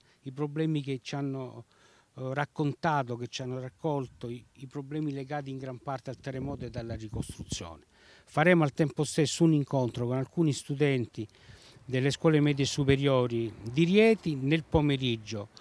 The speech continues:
incontro con la Pro Loco e le associazioni di Città Ducale e poi alle ore, eh, diciotto un'importante presentazione di un libro di un imprenditore della provincia di Reggio Calabria, anche lui scortato, che ha denunciato l''ndrangheta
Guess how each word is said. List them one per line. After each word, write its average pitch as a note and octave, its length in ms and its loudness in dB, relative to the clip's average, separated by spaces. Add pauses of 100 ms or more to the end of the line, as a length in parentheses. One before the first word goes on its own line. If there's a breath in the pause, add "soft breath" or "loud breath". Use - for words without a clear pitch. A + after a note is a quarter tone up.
(160 soft breath)
incontro C#3 520 -2
con C3+ 120 0
la B2+ 140 -2
Pro C#3+ 180 -6
Loco D3+ 300 0
e B2+ 40 -2
le B2+ 60 -2
associazioni B2+ 600 -8
di A#2 40 -8
Città C#3+ 300 -10
Ducale F3 560 -4 (340 soft breath)
e D3 120 -6
poi F3+ 220 2
alle D3 180 2
ore, D3+ 340 0
eh, C3 240 -8
diciotto C#3 560 -6
un'importante D3 720 -6
presentazione C#3 680 -6
di C#3 80 -2
un D#3+ 100 0
libro C3 440 -6 (360 soft breath)
di C3 120 -4
un D#3+ 100 4
imprenditore D#3+ 960 4 (560 soft breath)
della C#3+ 300 -2
provincia E3 480 0
di C3+ 100 -6
Reggio D#3 320 -2
Calabria, D#3 880 0
anche C3+ 320 -4
lui E3 240 4
scortato, D#3+ 1000 2
che D3 120 0
ha C#3+ 40 2
denunciato D3+ 640 2
l''ndrangheta D3+ 880 0